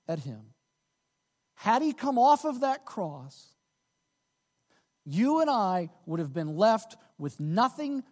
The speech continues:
but mind games to try to rid us of our shame. In other words, the only thing that you would be able to do would be to try to convince yourself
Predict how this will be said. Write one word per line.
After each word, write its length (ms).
but 220
mind 520
games 640
to 100
try 360
to 120
rid 400
us 460
of 220
our 220
shame. 460
In 40
other 120
words, 260
the 80
only 260
thing 300
that 100
you 160
would 160
be 220
able 160
to 100
do 320
would 160
be 120
to 100
try 640
to 100
convince 600
yourself 640